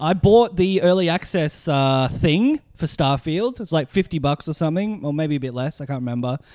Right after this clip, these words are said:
uh, to get access to it on, uh, the first of September. Um, would have been perfect, but it's not, it's not on xCloud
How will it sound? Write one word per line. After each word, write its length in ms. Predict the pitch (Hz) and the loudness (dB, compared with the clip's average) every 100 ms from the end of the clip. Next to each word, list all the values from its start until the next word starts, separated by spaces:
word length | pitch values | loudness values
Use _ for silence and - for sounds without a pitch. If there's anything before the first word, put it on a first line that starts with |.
| - - - | -20 -20 -6
uh, 760 | 131 135 131 135 135 135 131 131 | 0 2 2 2 2 0 0 -2
to 140 | - | -4
get 180 | 147 143 | 0 0
access 320 | 135 - 147 | 0 -2 -4
to 140 | - 147 | -2 -4
it 60 | |
on, 280 | 127 123 123 | 0 0 0
uh, 400 | 117 117 113 110 | 0 0 0 -2
the 80 | 107 | -4
first 360 | - 139 123 - | 0 0 0 -4
of 80 | - | -10
September. 600 | 113 - 113 104 101 127 _ _ _ _ _ _ | -10 -10 -10 -8 -10 -10 _ _ _ _ _ _
Um, 300 | 120 120 117 | -4 -2 -2
would 100 | 151 | -2
have 60 | 175 | 0
been 120 | 151 | -2
perfect, 680 | 139 160 160 - 90 _ - _ _ | 0 -2 -2 -2 -10 _ -20 _ _
but 200 | 196 170 | 2 4
it's 180 | 170 - | 2 0
not, 240 | 196 208 214 _ | 0 0 0 _
it's 200 | 185 - | -4 0
not 160 | 208 196 | 2 4
on 120 | 196 | 2
xCloud 720 | 190 - - 135 98 - - | 0 -4 -6 -6 -6 -10 -20